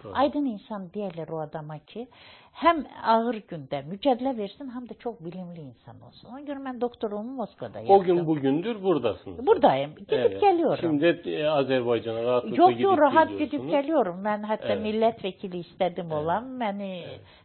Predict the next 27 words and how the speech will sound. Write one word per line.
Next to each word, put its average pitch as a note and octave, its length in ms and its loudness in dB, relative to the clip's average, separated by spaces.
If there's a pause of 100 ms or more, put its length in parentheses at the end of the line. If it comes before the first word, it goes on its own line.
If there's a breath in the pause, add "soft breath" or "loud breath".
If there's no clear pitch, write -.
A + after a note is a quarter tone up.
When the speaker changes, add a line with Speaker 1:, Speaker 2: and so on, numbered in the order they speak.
(100)
Speaker 2:
hükümet G3+ 480 -6
istedi. A3+ 440 -4
Yani, C3+ 460 -12 (320 loud breath)
e, - 80 -8
gene F3 300 0
de D3+ 60 -4
söylüyorum, C#3+ 320 -8
Haydar F3 380 0
Aliyev'in E3+ 400 -2
bir F3 120 -4
Speaker 1:
Evet. - 120 -10
Speaker 2:
huyu G#3+ 320 0
var. G2+ 160 -6 (160)
Ben C3+ 260 -12 (420 loud breath)
bunu A3+ 300 -2
da E3+ 40 0
Speaker 1:
Evet. - 80 -4
Speaker 2:
söyleyeyim B2 440 -10 (140)
size. C#3+ 140 -18 (120)
Speaker 1:
Söyleyin. A3+ 140 -4
Speaker 2:
Mesela F#3 500 0 (340 loud breath)
güçlü A3 300 -6
insanlara F3 840 -6
dokunmaz. C3 720 -16 (260)
Speaker 1:
Evet. F2+ 220 -14 (440)
Speaker 2:
Ama A#3+ 220 0
korkakları, A#3 760 4